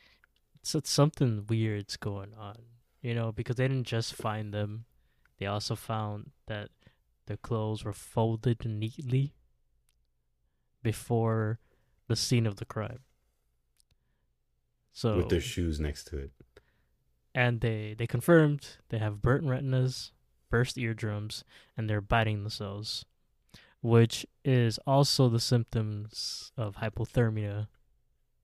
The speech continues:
Speaker 2: Yeah, that was the real world explanation, if we're trying
Speaker 1: Mm.
Speaker 2: to ground ourselves in reality, which I am.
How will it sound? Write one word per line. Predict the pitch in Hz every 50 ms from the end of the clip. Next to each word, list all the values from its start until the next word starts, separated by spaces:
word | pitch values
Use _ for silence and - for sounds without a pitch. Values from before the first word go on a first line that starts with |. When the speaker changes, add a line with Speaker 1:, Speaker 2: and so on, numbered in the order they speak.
| _ _ _ _ _ _ _ _ _ _ _ _ _ -
Speaker 2:
Yeah, | - 98 95 82
that | 80 87 92
was | 101 107 107 101
the | 110 107
real | 98 95 98 98 92
world | 90 90 85 80 82
explanation, | 80 - - - - 82 80 73 73 73 - - 78 78 - - -
if | 87 76 -
we're | - 80
trying | - - 82 78 78 78 76
Speaker 1:
Mm. | 65 113
Speaker 2:
to | - 82 78 78 78 - - _ _ _ _ _ _ _ _ _ _ -
ground | - 71 71 80 80 90
ourselves | 92 - - 95 87 80 90
in | 92 90
reality, | 87 87 82 78 76 73 73 78 73
which | 78 92 90 - 120
I | 98 87 90
am. | - - 85 82 78 - -